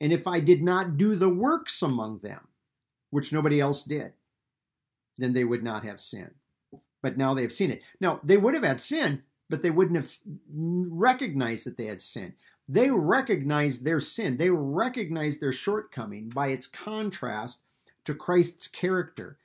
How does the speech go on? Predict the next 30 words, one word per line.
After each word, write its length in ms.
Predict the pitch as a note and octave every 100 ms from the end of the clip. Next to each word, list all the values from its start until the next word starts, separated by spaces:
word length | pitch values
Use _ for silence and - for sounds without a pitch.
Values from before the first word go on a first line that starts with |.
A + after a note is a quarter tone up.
| _
to 100 | -
the 100 | D3
way 200 | C#3+ D3+
he 520 | C#3 - - - A3+
lived, 760 | A3 G3 F#3 A#2 - - _ - _ _ _ _
to 80 | -
the 140 | C#3 D3
things 340 | F3+ F3+ D#3+
that 120 | D#3+
he 480 | - - - - A#3
said. 540 | - - A#3 G3 F#2+ - _ _ _ _ _ _ _ _ -
And 180 | B2+
so 380 | B2 D#3 C3 B2+ _ _ -
when 140 | C#3
they 160 | C#3+ G3
spoke, 300 | F#3+ A#2+ -
if 140 | C#3+
you, 80 | D3
you 180 | - E3+
remember, 340 | E3+ F#3 F#3+
like, 200 | C#3 C3+
at 80 | C#3+
the 80 | D3
end 120 | F3
of 60 | F#3
the 80 | D3
Sermon 320 | - E3 D#3
on 100 | C3+
the 60 |
Mount, 320 | B2 D#3+ C3